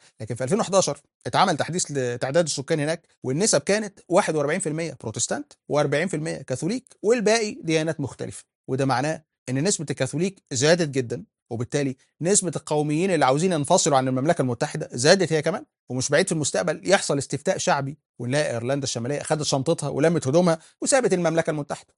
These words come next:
وده طبعا يعني ممكن يشكل كابوس لبريطانيا، لأن بعد البريكزيت والخروج المستعجل للمملكة المتحدة من الاتحاد الأوروبي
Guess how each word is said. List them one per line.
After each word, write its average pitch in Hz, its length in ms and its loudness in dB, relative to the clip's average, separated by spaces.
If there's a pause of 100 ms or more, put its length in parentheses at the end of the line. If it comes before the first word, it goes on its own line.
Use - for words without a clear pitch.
وده 120 160 -8
طبعا 143 320 2
يعني 117 180 -6
ممكن 147 380 -10 (260)
يشكل 143 340 -4
كابوس 151 420 -2
لبريطانيا، 127 400 -2 (240)
لأن 117 160 -4
بعد 123 160 2
البريكزيت 196 600 4
والخروج 180 360 4
المستعجل 170 500 4
للمملكة 139 400 2
المتحدة 143 380 0
من 135 60 -2
الاتحاد 156 300 0
الأوروبي 165 360 -2